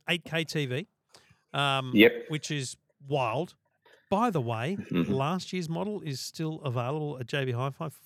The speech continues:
Speaker 1: four and a half, but anyway.
Speaker 2: Okay.
Speaker 1: I,
Speaker 2: Mm,
Speaker 1: and
Speaker 2: that's,
Speaker 1: this,
Speaker 2: that's good to know.
Speaker 1: and this is
Speaker 2: <laughs>
Speaker 1: the T V that I have in my man cave here that Samsung give me every
Speaker 2: Yep.
Speaker 1: year to,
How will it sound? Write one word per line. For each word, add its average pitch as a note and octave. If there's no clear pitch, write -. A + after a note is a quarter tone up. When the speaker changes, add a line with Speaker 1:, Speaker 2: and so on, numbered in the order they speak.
Speaker 1:
four C#3
and B2
a A2+
half, D#3
but C3+
anyway. A#2+
Speaker 2:
Okay. C#3
Speaker 1:
I, F#3
Speaker 2:
Mm, C3
Speaker 1:
and -
Speaker 2:
that's, A#3
Speaker 1:
this, -
Speaker 2:
that's A#2+
good A2
to G#2
know. B2
Speaker 1:
and F3+
this A#3+
is A#3
Speaker 2:
<laughs> C3+
Speaker 1:
the G3
T F#3+
V C#3
that D3+
I E3+
have D3
in D#3
my C#3
man C3+
cave B2+
here D3
that C#3
Samsung D#3
give C#3
me C#3
every B2+
Speaker 2:
Yep. G#2
Speaker 1:
year C3+
to, B2